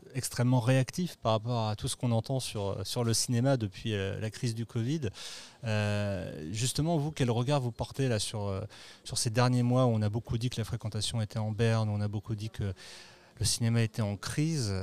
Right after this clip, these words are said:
Euh, évidemment, ça demanderait, j'imagine, euh, une étude, euh, et un exposé de, de plusieurs heures, mais, euh, mais si on devait résumer en quelques mots, euh, ce serait, ce serait quoi vos, votre analyse là, comme ça ?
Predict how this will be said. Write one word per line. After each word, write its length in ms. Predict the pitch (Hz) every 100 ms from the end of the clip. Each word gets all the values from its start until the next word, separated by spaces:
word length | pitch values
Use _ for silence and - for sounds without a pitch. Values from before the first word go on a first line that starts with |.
| -
Euh, 680 | - 104 98 98 95 98 87 - - -
évidemment, 420 | 90 107 120 123
ça 120 | 135 110
demanderait, 340 | 104 104 107
j'imagine, 480 | 104 104 104 107 113
euh, 400 | 95 90 92 92 101 95 - _ 117
une 80 | 107
étude, 400 | 110 - 127 113
euh, 360 | 104 98 101 -
et 160 | 120 117
un 120 | 117
exposé 520 | 127 - 135 127 139
de, 160 | 123 113
de 80 |
plusieurs 480 | 113 - 127 135 120
heures, 460 | 139 180 170 107 110
mais, 220 | 110 117
euh, 200 | 113 113 113 - - -
mais 60 | 117
si 140 | -
on 60 | 131
devait 160 | 120 123
résumer 400 | 127 123 135 135
en 100 | 117
quelques 320 | - 117 -
mots, 340 | 123 139 160
euh, 220 | 127 110
ce 160 | 104 -
serait, 480 | - - 104 101 101 -
ce 160 | 123 -
serait 160 | - 113
quoi 180 | -
vos, 280 | 104 98 98 110 110 - - -
votre 220 | 120 107
analyse 420 | 117 113 110 107 98
là, 100 | 95
comme 200 | - 101
ça ? 200 | 101